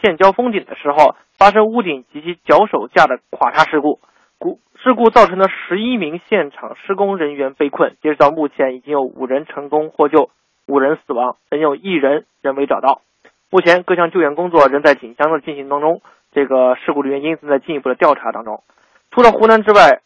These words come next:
啊，云南丽江今天凌晨三点也发生了一起火灾。修建于明朝洪武年间，距今六百多年的这个微山古城楼起火，雄伟的鼓楼建筑被毁，目前火已经被扑灭，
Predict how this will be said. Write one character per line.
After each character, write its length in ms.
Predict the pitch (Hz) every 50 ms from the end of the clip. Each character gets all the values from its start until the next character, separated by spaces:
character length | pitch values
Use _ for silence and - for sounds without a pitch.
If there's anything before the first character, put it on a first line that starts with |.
| _
啊， 300 | - 147 135 131 127 131 - _
云 160 | 147 160 180
南 180 | 185 180 190 202
丽 140 | 208 175 139
江 220 | 160 156 160 156 -
今 80 | 175
天 140 | 170 175 160
凌 120 | 143 151 160
晨 180 | - 160 165 -
三 160 | - 208 196
点 140 | 160 135 -
也 100 | - 131
发 140 | - 147 147
生 100 | 147 147
了 100 | 143 143
一 120 | 151 143
起 160 | - _ 139
火 260 | 147 - - 131 113 110
灾。 320 | - 151 156 165 170 - _ _ _ _ _ _ _ _ _ _ _ -
修 120 | 233 220
建 160 | 220 208 196
于 160 | 202 208 220
明 240 | 208 185 175 208 220
朝 240 | 214 196 190 208 202
洪 340 | 208 - 165 160 196 220 214
武 80 | 165
年 220 | 147 139 135 143 147
间， 160 | 170 170 170
距 140 | - - 160
今 180 | - 185 190
六 160 | 214 226 190 147
百 320 | - 127 117 117 117 - - _ _ _ _
多 140 | - 175 175
年 220 | 156 147 139 143
的 100 | 147 139
这 120 | 120 - 117
个 120 | 127 127
微 200 | 131 185 208 202
山 220 | - 196 190 190 170
古 220 | - 131 120 123
城 240 | - - - 156 -
楼 180 | - 147 180
起 220 | 165 _ - - 151
火， 260 | 143 139 123 104 - _ _ _ _ _ _ _
雄 140 | 160 180 190
伟 140 | 170 156
的 100 | 151 151
鼓 160 | 143 - 143 127
楼 140 | 135 147
建 160 | - 175 160 139
筑 100 | 139 131
被 160 | - 147 143
毁， 220 | - 135 123 - -
目 120 | - 156
前 200 | - 147 143 147
火 360 | 147 - - - 139 143 151 160
已 80 | 143
经 180 | - 135 131 131
被 160 | - 131 120
扑 220 | - _ - 170
灭， 220 | 180 190 185 -